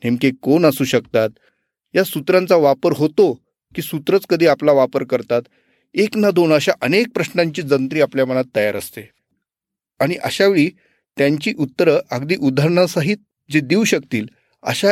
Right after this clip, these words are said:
एका वरिष्ठ पत्रकाराच्या मी शोधात होतो, ज्यांनी फील्डवर काम केलेलं आहे, स्वतःची वेगळी ओळख निर्माण केलेली आहे. बातमी आणि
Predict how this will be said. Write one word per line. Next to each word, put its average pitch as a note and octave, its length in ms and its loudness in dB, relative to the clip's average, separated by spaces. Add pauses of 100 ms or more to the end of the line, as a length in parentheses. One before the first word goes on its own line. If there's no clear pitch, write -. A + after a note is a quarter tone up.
एका D3+ 340 0
वरिष्ठ D#3 500 0
पत्रकाराच्या C3 680 0
मी C3 160 4
शोधात G#2+ 480 -2
होतो, G2+ 320 -8 (500)
ज्यांनी B2+ 320 2 (340)
फील्डवर F#3 360 2
काम C3+ 240 0
केलेलं A#2+ 300 0
आहे, A#2+ 220 -2
स्वतःची E3 640 -4
वेगळी C#3 340 2
ओळख D3+ 320 2
निर्माण A2+ 360 -2
केलेली G#2 300 -2
आहे. C3 240 -2 (720)
बातमी D#3 520 0
आणि D#3 180 2